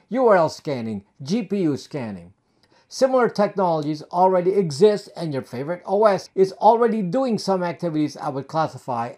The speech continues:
as a man in the middle. If you think then that these laws being passed to overcome end-to-end encryption are not real imminent threats, then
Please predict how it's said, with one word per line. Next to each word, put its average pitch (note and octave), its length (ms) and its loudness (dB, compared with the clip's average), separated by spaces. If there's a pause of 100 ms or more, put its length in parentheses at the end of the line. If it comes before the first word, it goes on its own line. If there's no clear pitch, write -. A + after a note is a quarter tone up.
as B2 320 -10
a C3 100 -10
man A#2+ 400 -10
in B2 140 -12
the D3+ 40 -10
middle. E3+ 400 -6 (720)
If F#3 200 -2
you G#3+ 120 0
think B3+ 280 -4
then G3+ 300 0
that D#3+ 260 0
these F3+ 220 -4
laws E3+ 300 2
being D#3 240 -2
passed D#3+ 360 -2
to D3+ 140 -10
overcome D3 480 -6
end-to-end B2 500 -6
encryption - 460 -12
are D#3+ 120 0
not F3+ 280 -2
real G3+ 420 0
imminent D3 380 -4
threats, B2+ 480 -6 (320)
then F#3 260 2